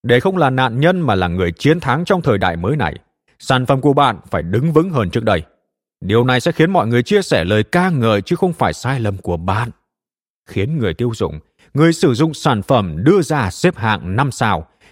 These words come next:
nhấp chuột vào những quảng cáo trên chứ không phải bên dưới. Đánh giá sản phẩm bạn yêu thích trên mạng truyền thông xã hội và thậm chí là truyền cảm hứng tới những người viết blog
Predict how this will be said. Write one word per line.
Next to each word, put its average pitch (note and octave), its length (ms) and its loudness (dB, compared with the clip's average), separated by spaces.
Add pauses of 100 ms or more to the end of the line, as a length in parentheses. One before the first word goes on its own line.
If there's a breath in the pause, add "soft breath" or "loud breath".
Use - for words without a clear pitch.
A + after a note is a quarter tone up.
nhấp C#3+ 180 2 (100)
chuột B2 240 4 (140)
vào A#2 260 0
những F3+ 180 -2
quảng G2+ 320 0
cáo G#2 160 0
trên D#3 300 0 (180)
chứ F3+ 120 0
không E3+ 200 0
phải E2 200 -2
bên F2 180 -4
dưới. B2 300 0 (500)
Đánh F#2+ 220 -2
giá A2+ 240 -2
sản F2+ 240 -2
phẩm F2+ 240 -2
bạn G2 200 -2
yêu A#2 260 0
thích E3 240 -2
trên A2 180 0
mạng F#2 280 -2
truyền E2+ 220 -4
thông G2+ 160 -4
xã C3 140 -2
hội A2+ 260 0 (280 soft breath)
và C#3 200 0
thậm D#3 180 -2
chí D#3+ 140 0
là F#3+ 160 0
truyền D3 320 0
cảm G2 240 0
hứng C3 200 0
tới E3+ 160 2
những F#3+ 180 -2
người A#2 180 2
viết A2+ 280 0
blog A#2 200 2